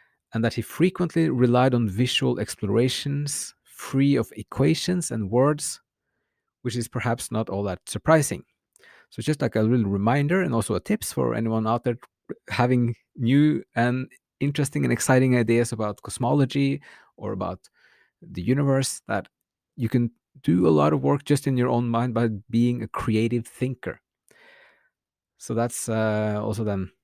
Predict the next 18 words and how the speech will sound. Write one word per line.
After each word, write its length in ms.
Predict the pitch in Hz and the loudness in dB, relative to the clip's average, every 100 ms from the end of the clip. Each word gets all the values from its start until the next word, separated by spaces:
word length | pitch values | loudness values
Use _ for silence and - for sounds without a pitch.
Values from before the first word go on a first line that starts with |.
| _ | _
confirmed 560 | 110 101 - 113 127 | -6 -2 2 2 2
by 260 | 123 101 101 | 2 4 4
Einstein's 640 | 87 98 101 107 98 - - | 0 -4 -2 -2 -2 -6 -6
own 380 | 98 95 95 87 _ _ _ _ | -4 -4 -4 -8 _ _ _ _
approach 480 | 98 - 156 143 - | -8 -4 -2 -4 -8
to 100 | 208 | -8
these 360 | - - - - | -8 -12 -14 -14
things. 320 | 151 - - _ _ _ _ - _ _ - | -14 -14 -16 _ _ _ _ -20 _ _ -4
And 340 | 104 98 92 - _ _ _ _ _ _ _ _ _ _ _ - - | -2 -2 -4 -10 _ _ _ _ _ _ _ _ _ _ _ -14 0
I 80 | |
would 140 | 107 - | 2 4
still 240 | 160 175 | 6 6
give 220 | 151 156 | 8 8
a 60 | 160 | 8
little 260 | 151 160 151 | 8 8 6
bit 160 | 143 | 4
of 140 | 139 113 | 2 0
a, 280 | 107 98 | -2 -2